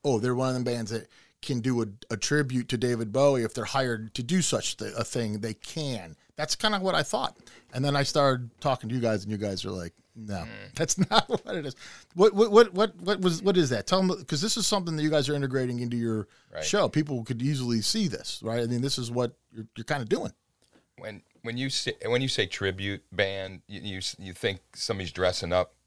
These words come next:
Speaker 2: like, you know, they're wearing the wigs, they're, they're dressing exactly like, they're playing exactly like, and that's all they're gonna do that night. And it's a tribute to, and you're supposed to squint your eyes and think you're,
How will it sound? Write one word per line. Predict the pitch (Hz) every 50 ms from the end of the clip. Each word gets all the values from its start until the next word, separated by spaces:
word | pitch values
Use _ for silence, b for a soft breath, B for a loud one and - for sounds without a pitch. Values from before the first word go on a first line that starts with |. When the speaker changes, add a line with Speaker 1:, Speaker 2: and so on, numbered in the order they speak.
| _ -
Speaker 2:
like, | 92 92 85 90 87 -
you | 101 90
know, | 82
they're | 87 92
wearing | 90 92 92 87
the | 87
wigs, | 82 82 87 87 90 85 82 - - - - -
they're, | - 92 85 82 80 80 - -
they're | - 90 85 76 73 - -
dressing | - 95 92 90 - - 87
exactly | 82 78 - 87 80 85 - - 82 80
like, | 80 80 82 80 78 -
they're | 87 80
playing | - - 104 95 95 87
exactly | 82 82 71 - 80 76 78 - - 80 76
like, | 80 80 76 78 76 - - B B B B B B B B B -
and | 95 90
that's | 85 - -
all | 92 92 90
they're | 85
gonna | 80 87 82
do | 78 71 82 80
that | 71 67 65 -
night. | 71 69 - - - - -
And | 92 85 78
it's | 78 -
a | 80
tribute | - - - 92 78 78 82 78 -
to, | - 95 85
and | 82
you're | 82 80
supposed | - 110 98 -
to | - -
squint | - - - 113 98 92
your | 90 85 85
eyes | 85 82 82 82 -
and | - 76
think | - - 92 80 - -
you're, | - 82 82